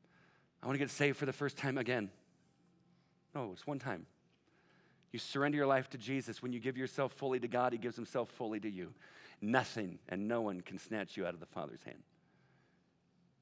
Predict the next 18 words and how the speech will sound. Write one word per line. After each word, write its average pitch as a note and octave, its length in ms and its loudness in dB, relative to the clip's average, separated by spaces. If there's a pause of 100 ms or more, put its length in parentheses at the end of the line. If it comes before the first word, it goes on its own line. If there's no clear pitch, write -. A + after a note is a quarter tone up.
(300)
He C3 120 0
who C3 120 2
began B2+ 440 4
the C3+ 60 4
good A2+ 160 2
work G#2 240 2
in A2 80 -2
you G#2+ 80 0
will G2+ 100 0
carry A2 280 0
it G2 80 -6
to A2 100 -8
completion F2 540 -6
until E2+ 200 -10
the E2 80 -6
day D#2 180 -6
of - 100 -10
Jesus. - 420 -16